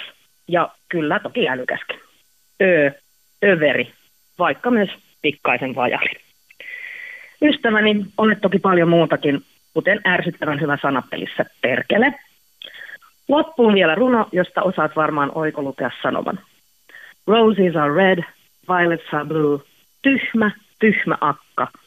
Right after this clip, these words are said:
We'll always have Barcelona. Rakkaudella, Katja, Katja Lappi, Lappi. P S, mennäänkö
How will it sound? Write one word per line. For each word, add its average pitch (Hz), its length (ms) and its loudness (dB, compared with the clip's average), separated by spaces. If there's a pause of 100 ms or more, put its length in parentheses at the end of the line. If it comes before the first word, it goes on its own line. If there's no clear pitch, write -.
(300)
We'll 226 160 6
always 165 420 4
have 143 220 -4
Barcelona. 123 640 -2 (960)
Rakkaudella, 160 800 0 (380)
Katja, 143 460 -4 (300)
Katja 127 320 -4
Lappi, - 380 -6 (160)
Lappi. - 480 -8 (640)
P - 40 -2
S, 160 420 0 (380)
mennäänkö 165 400 0